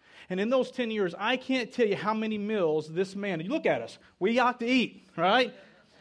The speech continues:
We ate a lot of good food together. Garland bought me a bicycle one time. We were riding bikes. Garland even co-signed on a Trailblazer that I used to own.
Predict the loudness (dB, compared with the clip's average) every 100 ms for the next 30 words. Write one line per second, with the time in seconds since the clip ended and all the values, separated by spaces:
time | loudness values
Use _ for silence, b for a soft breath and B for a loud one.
0 | B B 0 4 6 6 4 4 2 0
1 | -2 -2 -2 -4 0 0 0 -6 -16 -20
2 | b b 2 4 4 2 2 0 2 2
3 | 2 -2 -4 -2 -2 -4 -4 -6 -8 -18
4 | _ _ _ _ _ _ _ -2 0 2
5 | 0 0 -2 -2 -4 -10 B B 2 4
6 | 2 0 -2 -6 -2 -2 -2 -4 -4 -2
7 | -2 -6 B B -4 -4 -2 0 2 2
8 | 0 0 -2 0 -2 -4 -6 -4 -4 -6